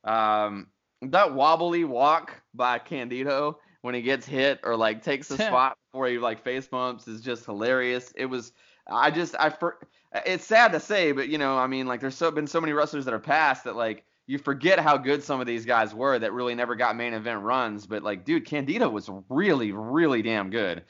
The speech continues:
Speaker 1: Um, way better than the first match, actually, I thought. Uh, and the powder spots were fu-, was funny. Uh, all the stuff with Sunny was good.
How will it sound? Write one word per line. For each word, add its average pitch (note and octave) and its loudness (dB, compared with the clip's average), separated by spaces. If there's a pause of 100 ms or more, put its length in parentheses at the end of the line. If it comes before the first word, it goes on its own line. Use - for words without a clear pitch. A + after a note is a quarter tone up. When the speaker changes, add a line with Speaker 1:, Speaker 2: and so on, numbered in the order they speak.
(340)
Speaker 1:
Um, G#2+ 2 (400)
way E3 0
better G3+ 4
than D#3 -6
the C3+ -6
first D#3+ -4
match, G#2 -6
actually, F2+ -6
I E2+ -6
thought. E2+ -6 (420)
Uh, G#2+ 2 (100)
and B2 -4
the B2+ -6
powder F#3+ 4
spots G3 2
were D3 -6
fu-, - -6
was C3+ -6
funny. F#3 -4 (340)
Uh, A#2+ 2
all B2 4
the F3 -2
stuff F#3 0
with D#3 -4
Sunny F3 -4
was F#3+ -10
good. G3 -4